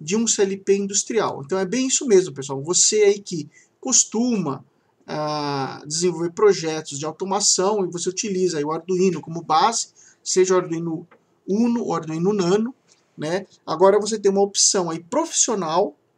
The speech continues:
da Q S P Tecnologia pra você fazer a sua automação, os seus projetos de automação, tá? É,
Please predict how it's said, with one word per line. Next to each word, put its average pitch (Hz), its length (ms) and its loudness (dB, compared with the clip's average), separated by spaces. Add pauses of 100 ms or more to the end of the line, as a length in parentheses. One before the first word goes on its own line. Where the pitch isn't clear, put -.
(100)
da 147 180 -4
Q 151 140 -10
S 143 220 -6
P 151 180 -8
Tecnologia 190 720 -4 (640)
pra 202 160 2
você 233 300 -2
fazer 214 280 -2
a 202 60 2
sua 208 160 -2
automação, 208 680 -2
os 202 120 -2
seus 202 140 -4
projetos 175 600 0
de 190 60 -2
automação, 190 600 -4 (520)
tá? 165 260 -8 (400)
É, 180 640 6